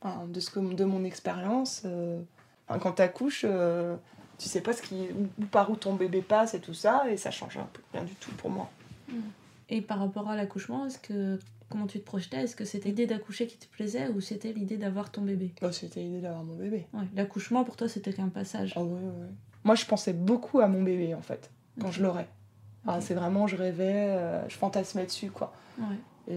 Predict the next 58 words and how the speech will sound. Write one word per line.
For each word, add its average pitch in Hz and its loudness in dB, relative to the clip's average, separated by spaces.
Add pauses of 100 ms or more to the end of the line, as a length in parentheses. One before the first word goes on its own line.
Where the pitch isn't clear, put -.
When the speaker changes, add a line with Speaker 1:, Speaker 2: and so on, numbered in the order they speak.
(100)
Speaker 1:
euh, 165 -2
je - -8
m'en-, 170 -4 (320)
voilà, 190 8
j'ai 175 0
lu 180 0
le 190 0
bouquin 180 -4
sur 190 -6
la 175 -4
grossesse, 175 -4
tout - -12
ça, 196 -2
pour 185 -6
être - -8
au 190 0
courant. 208 0 (260)
Speaker 2:
Ok. 214 -8 (220)
Speaker 1:
Mais, 170 -6
euh, 160 -8 (340)
c'est - -20
tout, - -14
quoi. - -12 (440)
Euh, 165 2
y 160 0
a - 0
un 247 6
truc 247 -2
qui - -2
me 196 2
faisait 170 -4
peur, 220 0
c'est - -2
la 175 2
péridurale. 165 -4 (760)
Speaker 2:
Ok. 208 0
Speaker 1:
Je 190 -2
voulais 170 0
vraiment 175 -2
pas 185 0
avoir 175 -2
de 170 -6
péridurale, 165 -6
ça - -8
me 170 -6
faisait - -6
peur, - -6
en - -10
fait. - -16 (120)
Speaker 2:
Ok. 208 -6 (360)
Speaker 1:
Euh, 156 -4
et 180 -2
j'ai 175 2
été, 185 2
euh, 160 6
parce - -10
que - -20
c'est - -6